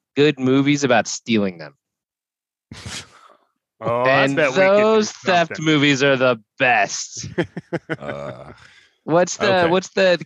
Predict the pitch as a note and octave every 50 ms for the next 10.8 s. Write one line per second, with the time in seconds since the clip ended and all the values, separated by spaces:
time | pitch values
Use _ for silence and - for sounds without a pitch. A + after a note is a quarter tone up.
0 | _ - F3+ F#3+ - - - - - G3 G3 F#3+ - - - F#3+ F#3 F#3 F3+ E3+
1 | - D3+ B2+ A#2+ B2 C3+ D3+ F3 F#3 G3+ G3 G3 G3 F#3+ F3+ F3 - - - D#3+
2 | E3 E3+ E3+ - - - D#3 C#3 C#3+ D3 D3+ C#3+ - C#3+ C3 C3 C3 B2 A#2+ A#2+
3 | A#2+ A2+ A#2+ A#2 A2+ A2+ A2 A#2 A#2+ C3+ D3 D#3+ F3 - _ - D3 C3 G#2 G#2
4 | G2+ G2 - C#3 C3+ B2+ B2+ A#2 A#2 A#2 A#2 A2 F2 E2+ F#2+ G#2+ G#2+ G2+ F#2 F2+
5 | - - _ _ _ _ _ _ _ _ _ - - D3 - - G3+ F#3+ F#3+ F3
6 | F#3 F3+ E3+ E3+ E3+ E3+ D#3+ D3+ C#3+ C3 - - - B2+ B2 C3+ - - B2+ A2
7 | G2 - B2+ A#2 A#2 A2+ A2 G#2 G#2 F#2 F2+ D3 C#3 B2 A#2+ A2 A2+ A2 G#2+ A2+
8 | G#2+ - - - A2 G#2 F#2+ F2+ - - F#2 D#2 E2 F2+ F2+ - - - F2 F2
9 | F2+ E3+ D#3 D3+ D3+ D#3 F3 F3+ F3 E3+ F3 D#3+ - - G3+ G#3 G#3+ G#3+ - -
10 | A#3 A3 G#3 F#3+ E3+ D#3 C#3+ B2+ A#2+ A2+ - A#2 C#3+ C3+ C3 A#2+